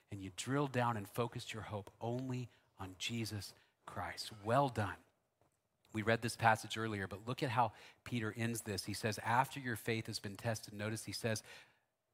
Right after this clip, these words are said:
"even though it's been tested by fire, here's what we want to happen. It may be found to result in what? Praise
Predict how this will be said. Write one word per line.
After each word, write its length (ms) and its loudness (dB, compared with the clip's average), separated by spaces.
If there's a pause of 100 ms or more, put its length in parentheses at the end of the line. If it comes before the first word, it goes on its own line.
(240)
"even 300 2
though 140 6
it's 140 0
been 160 -4
tested 400 0
by 160 2
fire, 320 0
here's 360 -2
what 140 -4
we 80 -4
want 220 2
to 100 -4
happen. 320 -2
It 100 -10
may 120 -4
be 100 -6
found 460 2
to 40 -4
result 360 -4
in 80 -12
what? 320 -4
Praise 720 2